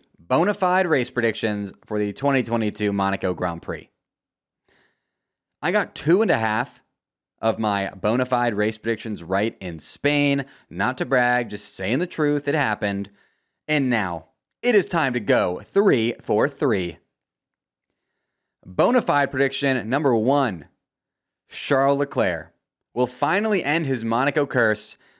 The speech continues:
by winning his home Grand Prix in Monaco. I don't know what it is, but something deep inside me is just telling me that it will be Charles Leclerc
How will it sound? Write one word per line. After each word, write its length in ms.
by 140
winning 360
his 180
home 260
Grand 280
Prix 340
in 120
Monaco. 520
I 100
don't 100
know 120
what 260
it 100
is, 380
but 160
something 360
deep 260
inside 420
me 140
is 100
just 220
telling 300
me 200
that 140
it 80
will 180
be 160
Charles 440
Leclerc 580